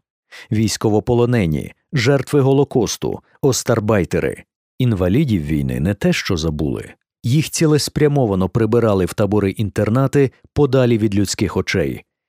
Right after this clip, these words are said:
Скільки людей дійсно загинуло в роки Другої світової, не порахували ні в Союзі, ні потім у Росії. Чому вони залишались безвісти пропалими? Чому не було державної програми пошуку їхніх тіл?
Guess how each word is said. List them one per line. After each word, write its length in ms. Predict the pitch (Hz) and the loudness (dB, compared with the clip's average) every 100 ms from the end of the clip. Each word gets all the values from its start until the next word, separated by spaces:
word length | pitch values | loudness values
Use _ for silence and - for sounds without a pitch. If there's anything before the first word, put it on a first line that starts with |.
| _ - | _ -10
Скільки 460 | - 202 190 208 | -4 0 2 2
людей 300 | 190 170 175 | 2 4 2
дійсно 480 | 139 170 147 - 117 | 2 2 2 0 0
загинуло 540 | 107 117 127 110 98 | 2 2 2 2 2
в 60 | 98 | 2
роки 260 | 101 - 110 | 0 0 0
Другої 440 | 107 101 101 101 | 0 2 2 0
світової, 720 | - 101 101 98 151 156 151 - - | 0 -2 0 0 2 2 0 -4 -2
не 140 | 143 | 0
порахували 640 | 147 151 143 143 135 135 131 | 2 2 2 0 2 2 2
ні 160 | 127 | 0
в 60 | 117 | -2
Союзі, 640 | - 107 120 147 139 143 - - | -2 0 2 2 2 0 -4 -2
ні 180 | 143 143 | 0 0
потім 520 | - 127 - 110 110 | 0 0 0 -2 -2
у 120 | 135 123 | 0 0
Росії. 640 | 110 - 127 92 67 - _ _ _ | 0 0 -2 -2 -4 -6 _ _ _
Чому 360 | - 180 165 120 | -2 2 2 2
вони 240 | 98 87 | 2 0
залишались 640 | 87 101 110 165 156 143 | 0 0 0 2 2 2
безвісти 600 | 120 143 131 123 123 - | 2 2 2 0 0 -2
пропалими? 720 | - 127 - 110 85 69 53 - _ _ _ | 0 0 0 0 0 -2 -8 -16 _ _ _
Чому 280 | - 131 120 | -2 0 2
не 100 | 117 | 2
було 240 | 110 120 | 2 2
державної 580 | 110 117 98 110 107 113 | 2 0 2 0 2 0
програми 520 | 113 123 101 113 113 | 0 0 0 0 0
пошуку 500 | 113 120 101 131 135 | 0 -2 -2 -2 -2
їхніх 400 | 120 110 - 120 | 0 0 0 -4
тіл? 360 | - 170 113 | -2 0 0